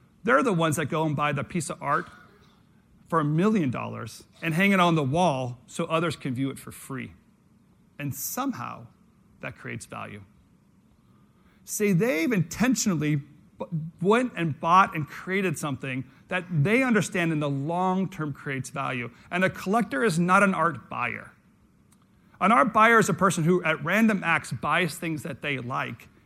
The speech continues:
and might keep them. An art collector is a person who strategically is going after artwork in order to build up a collection. In order to do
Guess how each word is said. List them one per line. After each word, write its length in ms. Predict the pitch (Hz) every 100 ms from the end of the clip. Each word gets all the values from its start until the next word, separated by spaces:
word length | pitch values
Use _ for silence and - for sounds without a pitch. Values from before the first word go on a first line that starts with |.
| _
and 180 | 151 147
might 300 | 147 143 -
keep 300 | - 190 -
them. 260 | 117 113 - _ _ _ _ -
An 120 | 175 196
art 240 | 262 269
collector 320 | 196 156 160
is 100 | 147
a 60 | 131
person 280 | 165 143 139
who 60 |
strategically 1120 | 135 - - - - 262 196 156 - 127 123 - -
is 140 | 147 143
going 320 | 196 170 170
after 480 | 190 220 196 - 190
artwork 540 | - 180 196 - 123 123 _ _
in 100 | 165
order 200 | 180 190
to 60 | 180
build 280 | 131 165 156
up 140 | 147
a 60 | 151
collection. 600 | - 131 151 - 110 104 - _ _ _ _ _ -
In 80 | 185
order 280 | 247 269 247
to 20 |
do 180 | 196